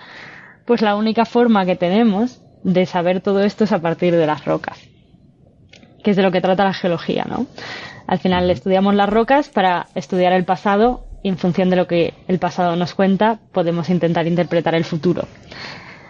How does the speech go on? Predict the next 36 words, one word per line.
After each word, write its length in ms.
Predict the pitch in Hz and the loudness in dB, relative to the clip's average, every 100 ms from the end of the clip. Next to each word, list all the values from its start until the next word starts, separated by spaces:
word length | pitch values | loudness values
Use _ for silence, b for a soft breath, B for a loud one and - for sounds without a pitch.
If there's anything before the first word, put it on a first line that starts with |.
| B - - | B -20 -4
Eh, 540 | 208 196 185 180 175 - | 0 2 4 2 0 0
es 140 | 202 | -2
que 160 | - 185 | 0 -2
es 160 | - | -2
como 280 | - 202 170 | -2 0 0
jugar 240 | 170 185 170 | 0 0 0
a 60 | |
los 140 | 175 170 | 0 -2
detectives. 640 | 160 160 - 160 - - - B B B B B B - | -4 -4 -4 -4 -6 -10 -18 B B B B B B -2
Y, 460 | 240 220 214 208 202 | 4 6 6 4 4
y 60 | |
eso 140 | 269 247 | 2 4
es 40 | |
lo 80 | 226 | 2
que 120 | 190 | 2
yo 100 | 185 | 2
hago: 320 | 214 285 175 165 _ _ | 2 2 -2 -8 _ _
coger 400 | 214 - 220 214 | -4 0 2 4
muestras 480 | 220 262 262 208 180 | 4 2 2 0 2
de 100 | 175 | 0
todas 380 | - 240 277 254 | 2 2 4 2
las 140 | 240 | 2
erupciones 480 | 233 226 247 240 - | 2 2 2 2 2
que 80 | 214 | 2
ha 20 | |
habido 220 | 233 233 | 4 4
en 80 | 226 | 4
el 120 | 220 | 2
Teide 300 | 233 233 208 | 4 4 4
en 60 | 170 | 0
los 160 | 165 | -2
últimos 380 | 180 160 170 170 | -4 -2 0 2
diez 140 | 165 | 2
mil 200 | 165 185 | 2 2
años, 500 | 220 254 277 349 - _ _ _ _ _ _ _ _ - | 2 2 2 0 -4 _ _ _ _ _ _ _ _ 0
analizarlas, 880 | 196 180 175 208 220 226 247 285 | 2 2 2 2 2 4 2 0